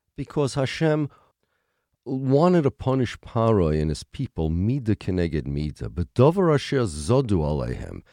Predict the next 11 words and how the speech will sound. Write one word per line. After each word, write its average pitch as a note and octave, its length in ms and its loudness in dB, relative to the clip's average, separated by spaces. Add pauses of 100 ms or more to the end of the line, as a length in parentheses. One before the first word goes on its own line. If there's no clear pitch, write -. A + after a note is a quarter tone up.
(300)
They C#3+ 140 4
drowned B2+ 680 0
the F2 160 -2
Jewish F#2 400 -6
children, F2+ 480 -4
and E2+ 120 0 (360)
Hashem C3 380 2
wanted A#2+ 280 4
to G2+ 80 0
drown G#2+ 560 0 (100)
Paroi's C3+ 640 0